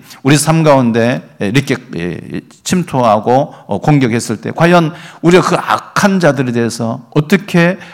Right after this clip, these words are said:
할 수 있는 방법이 있을까요? 마치 리오야담과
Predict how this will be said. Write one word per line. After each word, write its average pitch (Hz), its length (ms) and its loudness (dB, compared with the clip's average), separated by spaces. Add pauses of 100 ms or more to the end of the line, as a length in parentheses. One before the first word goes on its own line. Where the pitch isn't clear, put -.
할 214 180 2
수 208 200 -6
있는 127 240 -2
방법이 104 360 -6
있을까요? 107 320 -8
마치 123 500 -2 (300)
리오야담과 110 1080 2